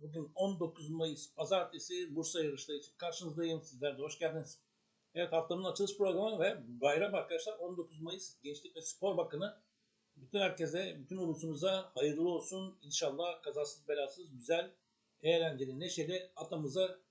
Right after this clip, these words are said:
güzel bir, e, kutlamayla karşılık verelim. Atamızın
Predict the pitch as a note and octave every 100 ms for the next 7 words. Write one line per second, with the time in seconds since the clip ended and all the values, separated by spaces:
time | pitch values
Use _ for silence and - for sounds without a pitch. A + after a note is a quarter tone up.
0 | _ - C#3+ C3 D#3 F3 _ _ _ _
1 | _ A#2+ A#2+ A2 G2+ - - _ - -
2 | F3+ G3 D#3 G3+ - _ _ _ _ _
3 | - F3 G3+ F3+ E3+ F3 F3 E3 E3 D#3
4 | D#3 E3